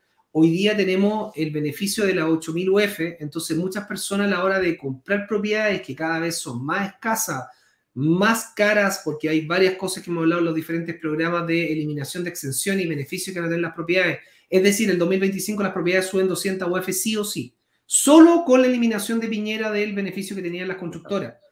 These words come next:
del sesenta y cinco por ciento del iva. Entonces, si esa persona ocupa ese capital, tiene apalancamiento, esa casa está casi pagada, por ende, a la hora de la foto del banco, que volvemos al tema de la Pili, cuando esa persona se saca una foto,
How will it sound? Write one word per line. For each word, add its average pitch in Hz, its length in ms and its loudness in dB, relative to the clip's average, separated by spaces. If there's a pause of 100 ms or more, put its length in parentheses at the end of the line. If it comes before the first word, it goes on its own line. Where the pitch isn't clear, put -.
(200)
del 160 140 -4
sesenta 170 320 -4
y 147 60 -6
cinco 180 220 -8
por 160 100 -6
ciento 175 220 -8
del 196 80 -4
iva. 156 260 -4 (280)
Entonces, 208 420 0
si - 80 -4
esa 262 160 0
persona 247 720 -4
ocupa 262 400 0
ese 247 180 0
capital, 202 640 -2
tiene 247 160 0
apalancamiento, 226 680 -2
esa 165 160 -4
casa 196 180 -6
está 180 180 -10
casi 208 300 -4
pagada, 196 480 -2
por 170 140 0
ende, 190 160 0
a 185 40 -4
la 180 60 -4
hora 190 120 -2
de 180 40 -2
la 160 80 -6
foto 196 240 -8
del 185 100 -4
banco, 196 240 -4
que 175 60 -6
volvemos 170 320 -6
al 190 60 -16
tema 190 160 -8
de 185 80 -4
la 180 40 -8
Pili, 202 320 -6 (280)
cuando 185 180 0
esa 202 140 -2
persona 208 260 -4
se 190 60 -8
saca 214 200 -4
una 202 160 -4
foto, 220 520 -2